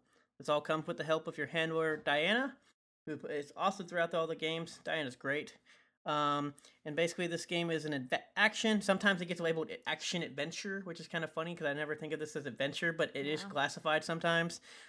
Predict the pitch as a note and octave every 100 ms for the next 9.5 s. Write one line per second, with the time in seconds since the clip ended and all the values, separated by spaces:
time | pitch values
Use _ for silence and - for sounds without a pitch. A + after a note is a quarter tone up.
0 | - D3+ D3 C#3+ - F3+ E3+ - E3+ E3
1 | - E3+ E3+ F3 E3+ - - - _ D3+
2 | D3+ D#3 F3 F3+ E3+ E3+ E3+ E3+ - E3+
3 | D#3+ - F3+ E3+ D#3 D3 - A#3+ A3+ A3
4 | G#3 F3 E3 D3 G3 G#3+ G3+ G3 G3 -
5 | - - - _ - C#3+ C3 G3 F3+ E3+
6 | F3+ F3 F#3 F3+ F3 E3+ F3 E3+ F3+ F3
7 | F3 E3 E3 D#3+ C#3+ E3+ F3+ F3 E3+ D#3+
8 | - D#3+ D3+ C#3 C#3 C3+ C#3+ B2 C3 B2+
9 | C#3 - C#3+ C3+